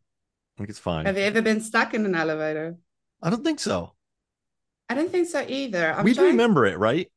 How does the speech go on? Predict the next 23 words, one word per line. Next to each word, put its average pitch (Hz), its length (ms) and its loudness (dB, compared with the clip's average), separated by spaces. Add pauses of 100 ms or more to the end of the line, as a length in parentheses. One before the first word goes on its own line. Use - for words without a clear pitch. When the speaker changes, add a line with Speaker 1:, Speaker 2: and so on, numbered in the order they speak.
(800)
Speaker 2:
You'd 240 160 -2
think. 208 600 0 (360)
But 254 120 4
I 285 180 6
am 349 140 6
getting 226 280 2
older, 156 480 4
and 175 100 -4
my 208 80 -2
memories 269 560 0
Speaker 1:
<laughs> - 60 -14
Speaker 2:
are 240 360 4
starting 180 520 2
to 185 120 -6
do 165 280 -2
weird 160 320 0
things, 156 400 -2
and 170 120 2
it's 160 220 -2
freaking 202 360 -2
me 202 160 0
out, 214 340 2
but 170 160 -4